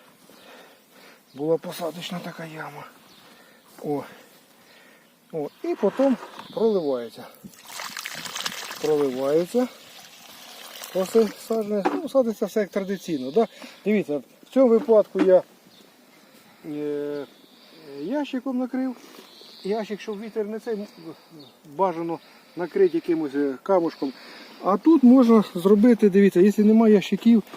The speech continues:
е, я раніше робив цей. Брав скат. Обикновений такий, е, скат. Теж, е, теж цей. А зверху можна чи якісь досточки положити, е, чи є отакі ящики в мене. Т-, тоді я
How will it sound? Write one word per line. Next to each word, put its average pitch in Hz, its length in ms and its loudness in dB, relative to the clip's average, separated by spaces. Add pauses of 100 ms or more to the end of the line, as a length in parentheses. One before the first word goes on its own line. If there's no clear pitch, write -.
(280)
е, 147 40 -10 (100)
я 190 200 -2
раніше 190 360 -2
робив 185 420 -2
цей. - 100 -16 (1400)
Брав 277 300 -6
скат. 220 260 -8 (1120)
Обикновений 196 640 0
такий, 165 260 -6
е, 147 140 -6 (720)
скат. 254 300 0 (500)
Теж, 214 180 6 (140)
е, 156 240 -2
теж 180 340 6
цей. 254 160 4
А 214 120 6
зверху 254 320 4
можна 208 380 6 (380)
чи 254 120 4
якісь 233 280 6
досточки 190 480 0
положити, 175 440 2 (460)
е, 160 200 4
чи 254 180 4
є 233 280 8
отакі 214 340 4
ящики 202 420 4
в 190 40 2
мене. 185 200 4 (160)
Т-, 185 60 -2
тоді 202 300 0
я 202 160 4